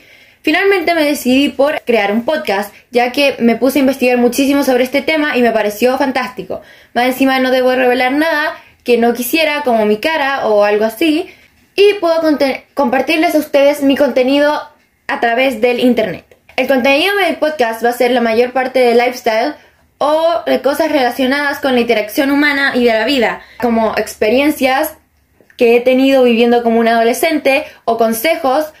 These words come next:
para que vivan su vida de adolescentes como yo lo he hecho o quizás como yo no lo he hecho, porque quizás les voy a decir consejos basados en experiencias negativas que he tenido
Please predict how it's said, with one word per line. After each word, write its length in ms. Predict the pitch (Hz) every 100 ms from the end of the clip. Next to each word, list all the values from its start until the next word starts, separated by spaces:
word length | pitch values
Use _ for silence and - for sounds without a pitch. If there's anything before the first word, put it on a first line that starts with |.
| _ _
para 220 | 233 233
que 140 | 226 220
vivan 280 | 240 262 277
su 120 | 247
vida 220 | 240 254
de 60 | 240
adolescentes 760 | 226 220 254 240 247 262 - _ -
como 200 | 214 202
yo 220 | 208 254
lo 80 | 262
he 100 | 254
hecho 260 | 247 294 -
o 100 | 240
quizás 360 | 226 226 220
como 200 | 214 202
yo 140 | 202 240
no 100 | 240
lo 80 |
he 100 | 202
hecho, 300 | 185 185 220 233 - _ _ _ -
porque 600 | 220 214 226 220 220 208
quizás 500 | 226 240 269 320 320
les 180 | 285 247
voy 140 | 233
a 140 | 233 240
decir 300 | 240 240 233
consejos 460 | 233 233 233 240
basados 380 | 233 233 220 220
en 80 | 220
experiencias 540 | 214 - 220 220 220
negativas 460 | 226 202 208 311 311
que 80 | 233
he 40 |
tenido 400 | 208 202 208 -